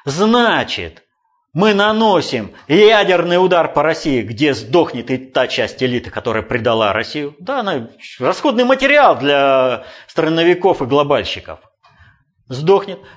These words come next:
А дальше мы просто военно-полицейская миссия, колоннами входим, берем под контроль все объекты. Потому что нам эту страну сдадут. Но это не в интересах глобального предиктора.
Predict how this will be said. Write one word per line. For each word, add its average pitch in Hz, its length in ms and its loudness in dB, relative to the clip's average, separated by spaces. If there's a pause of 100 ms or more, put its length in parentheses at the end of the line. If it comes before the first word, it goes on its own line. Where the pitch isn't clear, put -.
(320)
А 202 200 4
дальше 269 480 0
мы 151 180 -4
просто 233 420 2
военно-полицейская 180 1080 0
миссия, 269 480 -2
колоннами 190 720 0
входим, 233 540 -2
берем 175 380 2
под 160 220 -2 (100)
контроль 226 460 -2
все 226 320 -2
объекты. 107 800 -8 (320)
Потому 120 300 -4
что - 240 -12 (320)
нам 226 600 -2
эту 143 180 -8
страну 117 640 -10
сдадут. 90 760 -10 (2750)
Но 165 220 -2
это 262 200 0
не 262 120 -2
в 277 100 -2
интересах 269 520 0
глобального 262 540 0
предиктора. 254 680 -10